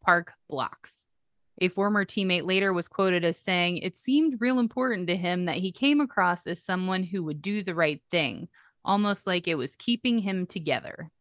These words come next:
Gary Hamblett, Randall's football coach, recalled, "When he was with me, he was the nicest, most gentlemanly kid I ever knew. He was quiet and polite,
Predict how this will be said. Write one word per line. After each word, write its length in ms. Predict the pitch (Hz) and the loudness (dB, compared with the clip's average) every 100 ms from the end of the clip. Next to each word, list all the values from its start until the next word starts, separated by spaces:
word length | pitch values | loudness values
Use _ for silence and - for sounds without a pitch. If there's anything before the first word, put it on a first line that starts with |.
| _ | _
Gary 260 | 185 180 170 | 0 2 2
Hamblett, 520 | 160 160 151 160 160 - | 0 -2 0 0 0 -2
Randall's 440 | 175 175 175 175 - - | -2 0 0 -4 -6 -4
football 360 | 220 196 156 | 0 2 2
coach, 420 | 156 - 170 - 156 | 2 -4 -4 -4 -6
recalled, 540 | 156 165 156 151 165 - - _ _ | -4 0 0 0 -2 -10 -20 _ _
"When 160 | 190 208 | 0 2
he 180 | 208 285 | 4 2
was 180 | 302 294 | 2 0
with 180 | 311 302 | -2 0
me, 460 | 349 349 269 254 | 2 4 4 2
he 180 | 226 240 | 0 2
was 200 | 220 196 | 2 2
the 100 | 208 | 0
nicest, 580 | 214 220 220 220 208 - | 0 0 0 0 -2 -4
most 280 | 196 196 185 170 | 0 0 -2 -6
gentlemanly 840 | 156 185 240 262 269 262 254 254 240 | -4 0 0 2 2 2 2 2 0
kid 280 | - 196 190 | 0 0 2
I 120 | 170 | 4
ever 300 | 175 165 170 | 4 2 0
knew. 360 | 160 - - - _ _ _ | -2 -6 -10 -16 _ _ _
He 120 | 202 | 0
was 140 | 180 - | 0 0
quiet 340 | 208 208 208 | 4 6 4
and 120 | 151 151 | 2 -4
polite, 460 | 160 175 214 214 | -2 2 2 0